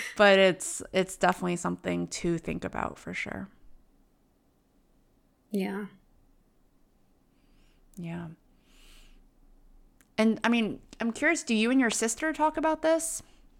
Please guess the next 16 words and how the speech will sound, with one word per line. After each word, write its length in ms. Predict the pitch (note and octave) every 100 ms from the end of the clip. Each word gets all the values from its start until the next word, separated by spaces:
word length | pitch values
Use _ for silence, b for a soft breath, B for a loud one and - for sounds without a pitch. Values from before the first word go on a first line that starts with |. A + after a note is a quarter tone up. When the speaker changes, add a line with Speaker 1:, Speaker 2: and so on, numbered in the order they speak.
| - - _ _ - - - - - - -
Speaker 2:
Oh, 320 | A#3 C#4 G#3
no. 760 | F#3+ F3+ F#3+ F#3+ F3+ F3 E3+ -
I, 480 | G3+ G3 G3 - - _ _ _ _ - _ _ -
it's 240 | B3 - -
interesting. 360 | C#4 G4+ F#4+
I 80 | A3
don't 200 | A3+ E4
know 80 | D#4
why. 380 | C4 F#3+ G3+ D4
It's 260 | D3 G3 -
just, 240 | A3+ A3
like, 160 | A3 G3
a 80 |
conversation 800 | F#3+ - F#3+ G3+ G3 E3+ F#3 F3+
that 160 | F3 C#3+
we 300 | F3+ E3+ E3+